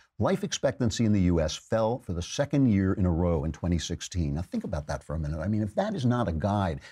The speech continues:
to how well things are going scientifically, life expectancy in America fell two years in a row. Now, it may be a blip. Two years is not, you know, a trend,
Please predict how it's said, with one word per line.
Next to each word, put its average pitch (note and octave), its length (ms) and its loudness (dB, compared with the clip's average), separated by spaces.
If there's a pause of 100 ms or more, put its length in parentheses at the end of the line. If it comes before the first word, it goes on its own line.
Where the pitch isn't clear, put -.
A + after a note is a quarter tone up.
to - 60 -10
how A#2+ 240 -2
well A2+ 260 2
things G#2 300 0
are F#2 60 0
going F2+ 200 2
scientifically, F#2+ 840 -4 (220)
life D#3+ 260 -2
expectancy C#3+ 540 -2
in A2+ 100 2
America G2+ 720 2 (120)
fell C3 240 2
two C3 200 0
years A#2+ 240 4
in A#2 80 2
a A#2 40 2
row. A#2+ 220 2 (240)
Now, C#3 80 2
it D#3+ 100 -2
may F3+ 120 2
be G3+ 140 2
a F#3+ 40 2
blip. D3+ 420 0
Two D3+ 140 0
years D3 300 2
is G2 100 0
not, A#2 340 2
you B2 120 0
know, G#2 120 2
a G#2 60 0
trend, G2+ 520 2